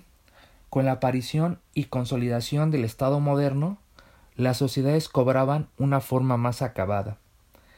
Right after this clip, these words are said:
En estas formas de sociabilización,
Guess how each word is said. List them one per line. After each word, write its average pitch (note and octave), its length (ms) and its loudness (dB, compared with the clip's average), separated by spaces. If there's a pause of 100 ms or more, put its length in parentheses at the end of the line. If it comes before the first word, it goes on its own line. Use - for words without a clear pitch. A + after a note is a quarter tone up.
(540)
En A#2+ 180 -2
estas D3 360 0
formas D3+ 440 2
de C#3 80 0
sociabilización, A#2 1040 -4